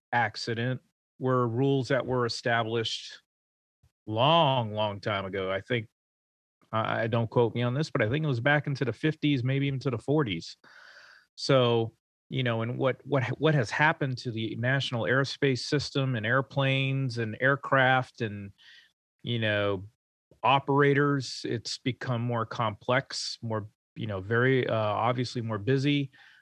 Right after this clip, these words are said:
Um, and, you know, the airplanes fly faster,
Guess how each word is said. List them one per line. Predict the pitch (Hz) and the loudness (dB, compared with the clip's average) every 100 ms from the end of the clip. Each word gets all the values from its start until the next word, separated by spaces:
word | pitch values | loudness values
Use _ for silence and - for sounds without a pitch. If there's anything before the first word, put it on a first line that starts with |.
| _ | _
Um, | - 107 107 104 101 98 98 _ - - | -2 2 2 2 -2 -8 -12 _ -18 -10
and, | 107 107 104 104 | -8 -6 -8 -8
you | 104 | -8
know, | 98 | -6
the | 98 | -2
airplanes | 107 117 127 117 | -2 0 -2 -2
fly | - 107 98 | -2 -2 -2
faster, | - 147 156 147 - 151 156 147 | 0 2 2 0 0 2 2 0